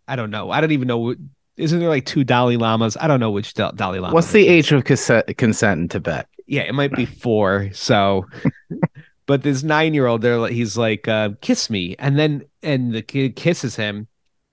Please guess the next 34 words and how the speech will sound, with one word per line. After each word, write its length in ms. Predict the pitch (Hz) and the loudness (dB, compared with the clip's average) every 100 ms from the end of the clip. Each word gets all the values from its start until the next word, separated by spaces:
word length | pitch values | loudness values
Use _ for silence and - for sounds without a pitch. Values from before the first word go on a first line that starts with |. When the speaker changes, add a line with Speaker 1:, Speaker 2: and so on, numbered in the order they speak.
| _ | _
Speaker 1:
and 180 | 131 143 | 0 2
then 140 | 156 170 | 2 2
he 200 | 139 143 | 2 2
goes, 440 | 131 127 123 - - _ _ _ _ | 4 4 4 0 -12 _ _ _ _
"All 80 | 165 | 0
right, 240 | 160 - | 2 0
now 260 | 143 143 135 | 0 2 2
suck 600 | 120 - - - 202 - - | 0 -2 0 0 0 -2 -8
my 380 | 151 156 147 139 | -2 0 0 -2
tongue." 840 | - - - 190 143 101 87 90 104 _ | -12 -8 0 2 2 -2 -6 -10 -14 _
Speaker 2:
Oh 360 | - 139 131 127 | 0 4 6 6
my 340 | 117 98 98 95 | 6 6 4 2
God. 360 | - 87 92 | 2 4 4
Speaker 1:
And 80 | 180 | 4
the 120 | 170 | 6
little 380 | 190 190 214 208 | 6 6 6 6
kid 360 | - - 226 226 | 2 -4 -2 -2
is 160 | 170 | -4
going 460 | 127 180 196 190 175 170 | -4 -2 -2 -4 -6 -6
in, 500 | 190 233 208 110 113 92 | -4 -2 -2 -4 -6 -4
like, 280 | 143 139 - | -4 -4 -8
li-, 160 | 170 175 | -8 -4
like, 340 | 180 151 - _ - | -2 -4 -6 _ -8
apprehensive. 720 | 180 156 127 131 127 151 247 226 175 | -6 -4 -4 -4 -6 -4 -4 -4 -2
Like, 200 | 202 - - - _ _ | -2 -4 -14 -20 _ _
I, 160 | - 185 | 2 2
I 120 | - | 4
would 120 | 190 196 | 4 4
say 100 | 202 | 4
the 140 | 190 | 4
age 80 | 175 | 2
of 60 | 170 | 2
consent 280 | 143 - 135 | -2 2 2
is 220 | 123 - | 2 0